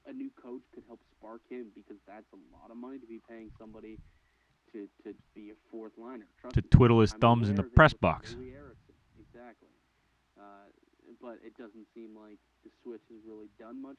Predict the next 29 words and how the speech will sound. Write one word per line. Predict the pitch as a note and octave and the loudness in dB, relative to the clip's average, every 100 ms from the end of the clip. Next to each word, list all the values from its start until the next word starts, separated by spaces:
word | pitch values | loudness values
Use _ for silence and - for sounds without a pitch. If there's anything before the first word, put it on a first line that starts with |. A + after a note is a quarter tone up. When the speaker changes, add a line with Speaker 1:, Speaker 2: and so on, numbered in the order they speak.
| _ | _
Speaker 1:
for | G2+ | 0
Speaker 2:
No, | F#2+ D#2+ - - _ _ | 2 2 -4 -20 _ _
Speaker 1:
him. | F2+ | -2
Speaker 2:
it | E2+ | 2
hasn't. | E2 D2+ D#2 | 0 0 -8
Speaker 1:
Um, | G#2 G#2 G#2 G#2 - _ - | -12 -18 -20 -20 -20 _ -20
and | A2+ G#2 | -20 -20
I, | - A2+ | -20 -16
I | |
don't | D#3 E3+ | -12 -12
know | |
if | F3+ | -12
it | F3 | -12
will. | B2+ D#3 G3 | -12 -12 -14
Nashville's, | A3+ B3+ - _ F4+ F3+ D3+ - _ - | -16 -18 -20 _ -16 -14 -16 -18 _ -20
eh, | - | -18
you | F#4 E4 C#4 _ C#4 _ D#4+ | -14 -16 -18 _ -20 _ -20
know, | B3+ | -16
weird | D4 G#4+ - - | -14 -14 -14 -12
teams. | F#4 - - | -12 -12 -18
They're | A2+ | -20
not | C3+ | -20
getting | C#3 B2+ | -18 -18
the | A#2 | -18
goaltending. | A#2+ B2 A#2 G#2 G2+ | -18 -18 -20 -20 -20
That's | A#2 - | -20 -20
another | C#3 C3+ B2 | -16 -16 -16
thing, | B2+ - | -20 -16
too. | C3 | -18